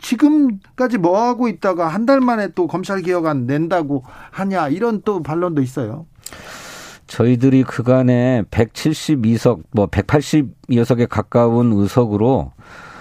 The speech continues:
Speaker 2: 의회 독재를 해왔지 않았냐라고 하는 지적과 비판에 시달려 왔습니다.
Speaker 1: 네.
Speaker 2: 그것 때문에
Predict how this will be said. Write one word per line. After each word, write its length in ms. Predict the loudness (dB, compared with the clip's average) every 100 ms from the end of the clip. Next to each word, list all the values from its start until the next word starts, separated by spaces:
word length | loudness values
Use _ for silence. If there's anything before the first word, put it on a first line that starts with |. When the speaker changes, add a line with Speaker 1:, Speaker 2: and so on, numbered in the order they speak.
| -20 -14 0
Speaker 2:
의회 240 | 4 4
독재를 600 | 0 -6 -8 0 2 4
해왔지 400 | 4 2 2 2
않았냐라고 920 | 2 4 2 2 2 2 2 0 0
하는 260 | 0 0 -2
지적과 440 | -2 0 2 2
비판에 400 | 0 -2 0 0
시달려 400 | 0 0 2 4
왔습니다. 600 | 2 0 -2 -2 -2 0 0
Speaker 1:
네. 120 | -2 -6 -14 -20 -20 -20 _
Speaker 2:
그것 320 | -2 0 2
때문에 440 | 2 2 4 2